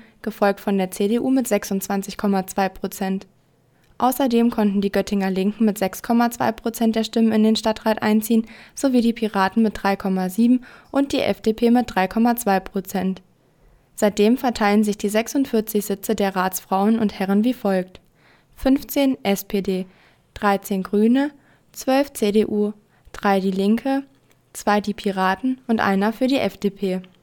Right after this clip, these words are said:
Bei der Stadtratswahl zweitausendelf gaben zweiundvierzig Komma sechs Prozent der Wahlberechtigten ihre Stimme ab. Der Oberbürgermeister Göttingens ist seit zweitausendvierzehn Rolf Georg Köhler von der S P D.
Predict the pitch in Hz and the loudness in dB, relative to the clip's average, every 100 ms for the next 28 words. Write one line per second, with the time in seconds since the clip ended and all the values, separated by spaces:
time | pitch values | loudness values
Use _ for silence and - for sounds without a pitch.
0 | _ _ _ _ _ _ - 214 196 - | _ _ _ _ _ _ -2 0 0 0
1 | 262 - 277 269 220 208 - 208 - 196 | -2 2 0 2 0 0 0 -2 -2 -2
2 | 196 185 196 214 233 - - - - 202 | 0 -2 0 -2 -2 -12 -20 -20 -6 -2
3 | 196 196 - 226 285 294 220 214 220 - | 0 -2 0 2 2 2 0 0 -4 -2
4 | 202 190 202 - - 247 - 208 202 202 | 0 2 0 -4 -4 -4 0 0 0 2
5 | 180 185 208 202 - 214 220 240 233 262 | 2 2 2 0 0 -4 0 2 2 2
6 | - 208 196 - 185 - _ _ _ - | 2 4 4 2 -4 -6 _ _ _ -20
7 | - - - 214 226 214 208 208 190 185 | -6 0 2 4 4 4 2 2 2 0
8 | 202 190 185 233 240 240 233 202 196 190 | -2 0 0 2 4 4 0 -2 -2 -2
9 | - 196 202 190 190 - 208 - 254 - | -2 -2 0 -2 -2 -2 -4 0 -2 -2
10 | - 254 262 - 196 208 - 196 190 202 | -2 0 0 -2 0 0 0 0 0 0
11 | 233 262 247 190 - 196 190 185 | 2 2 2 -2 -4 -2 -2 -4